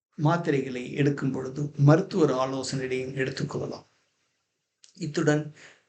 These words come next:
இரும்புச்சத்து குறைவு, இரும்புச்சத்து குறைபாட்டு இரத்த சோகை காணொளி நிறைவு பெறுகிறது.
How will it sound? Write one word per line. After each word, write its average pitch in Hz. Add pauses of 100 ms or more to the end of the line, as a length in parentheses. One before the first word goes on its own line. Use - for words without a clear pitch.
(320)
இரும்புச்சத்து 170
குறைவு, 160 (240)
இரும்புச்சத்து 165
குறைபாட்டு 151
இரத்த 139
சோகை 139 (500)
காணொளி 143
நிறைவு 135
பெறுகிறது. 127